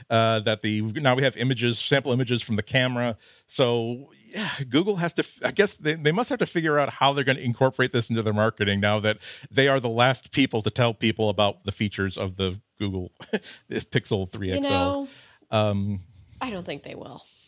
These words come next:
Speaker 2: I think they're gonna let this keep happening, and I think it's fine because it's,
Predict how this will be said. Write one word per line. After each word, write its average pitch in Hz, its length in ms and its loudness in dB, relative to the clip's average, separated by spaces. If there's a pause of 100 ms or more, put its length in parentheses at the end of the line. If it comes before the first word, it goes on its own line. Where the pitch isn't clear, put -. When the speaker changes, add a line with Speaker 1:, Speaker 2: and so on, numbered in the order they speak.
(300)
Speaker 2:
I 220 80 -8
think 220 180 -2
they're 196 100 0
gonna 196 220 -2
let 185 220 0
this 185 160 -6
keep 180 200 -4
happening, 196 560 0
and 185 100 -4
I 185 160 2
think 208 300 -4
it's - 180 -4
fine 208 400 0
because 185 500 -6
it's, - 420 -4